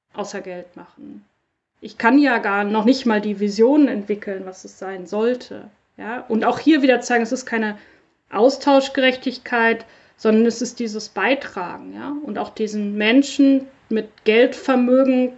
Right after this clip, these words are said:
zu ermöglichen, an anderen Vermögensqualitäten teilzuhaben. Und nicht zu sagen, ja, ich nehme einfach nur dein Geld und, ne, also im Sinne von Ablasshandel oder so, sondern über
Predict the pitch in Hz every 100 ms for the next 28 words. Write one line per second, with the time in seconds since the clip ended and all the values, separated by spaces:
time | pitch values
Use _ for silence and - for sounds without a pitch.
0 | - _ _ - 240 226 269 269 254 208
1 | 170 254 254 - 226 240 233 - 226 220
2 | 226 220 214 - 214 220 220 - 196 185
3 | 175 175 185 _ _ _ 220 247 254 247
4 | 226 220 214 240 233 214 214 208 196 208
5 | 208 262 254 202 202 202 233 240 208 202
6 | 190 202 - - 208 233 - 262 269 277
7 | 285 247 240 247 247 269 285 - - -
8 | _ _ _ - 226 220 220 220 - -
9 | - 262 254 240 226 226